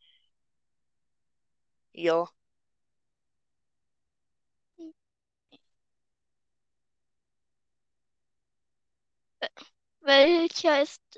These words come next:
Speaker 2: ähm, vom Aussehen dein Lieblingsbrawler? Ist das El Primo?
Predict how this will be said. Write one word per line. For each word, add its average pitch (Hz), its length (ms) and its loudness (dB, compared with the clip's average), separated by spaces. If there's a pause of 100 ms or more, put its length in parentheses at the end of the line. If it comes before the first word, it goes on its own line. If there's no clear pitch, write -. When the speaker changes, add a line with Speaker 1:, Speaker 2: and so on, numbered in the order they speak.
(280)
Speaker 2:
ähm, 269 440 -2
vom 269 220 -6 (300)
Aussehen 254 680 -2
dein 240 180 -6
Lieblingsbrawler? 254 880 -6
Ist - 160 -8
das 320 140 -2
El 233 140 -4
Primo? 277 380 -6